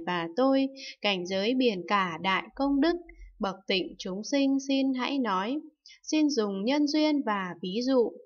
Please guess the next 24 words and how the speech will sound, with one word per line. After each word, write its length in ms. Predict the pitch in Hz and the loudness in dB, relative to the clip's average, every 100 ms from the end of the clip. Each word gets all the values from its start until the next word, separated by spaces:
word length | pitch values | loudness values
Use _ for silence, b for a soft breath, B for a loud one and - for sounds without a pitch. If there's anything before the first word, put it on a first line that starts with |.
| b _ | b _
diễn 260 | - 220 262 | -2 -2 0
nói 260 | 208 190 233 | -2 0 0
nghĩa 340 | 254 254 311 | 2 2 0
diệu 260 | 247 214 - - | 0 0 -2 -2
pháp 200 | 294 330 330 | -2 -2 -2
tương 220 | 277 277 277 | 0 0 0
ưng, 280 | 277 277 277 277 B - | 2 2 0 -6 B -10
chúng 260 | 196 190 | -4 -4
sinh 320 | 220 285 285 277 | -2 0 2 2
nghe 200 | 277 277 | 2 0
rồi 340 | 208 190 170 160 | -2 -4 -6 -6
phát 180 | 240 285 294 | -6 -6 -4
tâm 220 | 262 269 | -2 0
lớn, 240 | 233 190 185 254 311 B B | 0 0 0 -2 -4 B B
nghi 220 | 233 262 269 269 | 0 2 2 -2
sạch 160 | 196 180 | -4 -6
trí 320 | - 185 190 | -8 -6 -4
tịnh 200 | - 233 - 185 | -2 -2 -4 -2
như 280 | 240 262 254 | 2 2 2
hư 180 | 254 254 254 | 2 0 2
không, 200 | 262 254 254 b b b _ | 2 2 -2 b b b _
như 200 | 254 285 | 0 2
khắp 240 | 277 320 339 | 2 0 0
trong 240 | - 294 | 0 2